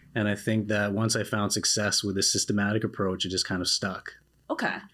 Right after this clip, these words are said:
Speaker 2: So how many years did you, into your trading journey? You said six years. Did you
Speaker 1: Mm-hmm.
Speaker 2: ca-, actually transitioned into tracking everything and, uh, becoming more systematic with your trading approach?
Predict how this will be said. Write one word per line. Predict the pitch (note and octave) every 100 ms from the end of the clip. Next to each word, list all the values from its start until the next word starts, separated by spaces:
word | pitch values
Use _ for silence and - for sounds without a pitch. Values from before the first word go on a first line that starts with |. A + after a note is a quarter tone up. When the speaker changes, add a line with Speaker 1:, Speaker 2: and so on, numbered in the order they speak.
| _ -
Speaker 2:
So | - A#3
how | A#3+
many | B3+ D#4 E4
years | A3 G3 G3+ F3 F3 F3 -
did | G3+ F3+
you, | G3+ G3 F#3+ F#3 F#3+
into | A3 A3+ A3+
your | G3+
trading | F3+ F#3+ F3+ F#3+
journey? | F#3+ E3 F3 C#3+ C#3+
You | -
said | F3+ F3+
six | F#3+ F#3+ -
years. | E3 D3+ -
Did | F#3+
you | C3+
Speaker 1:
Mm-hmm. | B2+ - -
Speaker 2:
ca-, | - -
actually | G#3 G#3+ G#3+ A3
transitioned | A3 - E3+ F#3 G3 E3 D3 D3 - - -
into | G#3 G3+ G3+ F#3+ F#3
tracking | F3+ - D#3+ F#3 G3+ F#3+
everything | F3+ F#3 F#3 E3+ E3+ E3 E3 F3 - - _
and, | E3+ E3+ D#3+ E3
uh, | D#3 D#3
becoming | D#3+ F3 F3+ F3+
more | E3
systematic | - F3 D3+ C#3+ D3+ E3+ E3
with | D#3+
your | C#3+
trading | - E3 E3+ D3+
approach? | D3 E3+ - - -